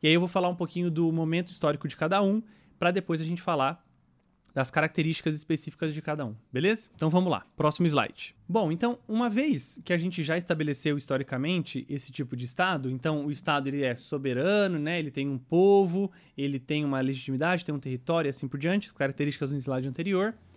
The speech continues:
Agora a gente pode ver então quais são as características que ele adquire ao longo da história. Então, uma vez estabelecido o Estado moderno, como que ele se desdobra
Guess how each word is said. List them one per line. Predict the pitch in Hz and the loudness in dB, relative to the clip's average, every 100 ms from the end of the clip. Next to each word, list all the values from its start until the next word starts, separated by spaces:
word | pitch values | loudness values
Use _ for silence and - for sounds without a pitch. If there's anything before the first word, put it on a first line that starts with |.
| - - - | -20 -20 -4
Agora | 175 208 254 | -2 2 0
a | |
gente | 247 | 0
pode | 233 214 | 0 0
ver | 202 | 2
então | 208 202 214 220 | 0 2 0 -2
quais | - 226 269 | 0 0 0
são | - 202 214 | 0 0 0
as | 226 | 0
características | - 202 - 196 196 202 - | -2 -4 -2 -2 -2 -4 -4
que | |
ele | 208 202 190 _ _ - | -2 0 -2 _ _ 2
adquire | 190 196 - 208 226 - - | 2 2 2 4 4 -2 0
ao | 202 233 | 2 4
longo | 226 254 | 2 2
da | 233 | 2
história. | 220 147 117 - | 2 0 0 -2
Então, | - 160 - _ - | -2 -2 -4 _ -6
uma | 156 147 | 0 0
vez | 139 208 | 2 2
estabelecido | 233 233 220 226 208 165 | 2 0 2 2 2 -2
o | 147 | -2
Estado | - 135 | -2 -2
moderno, | 156 202 175 214 240 - _ _ | 0 2 4 4 0 -6 _ _
como | 262 302 339 | 0 2 0
que | - 220 | 0 2
ele | 214 214 | 2 2
se | 196 | -2
desdobra | 175 190 160 180 196 214 | -2 2 4 4 4 0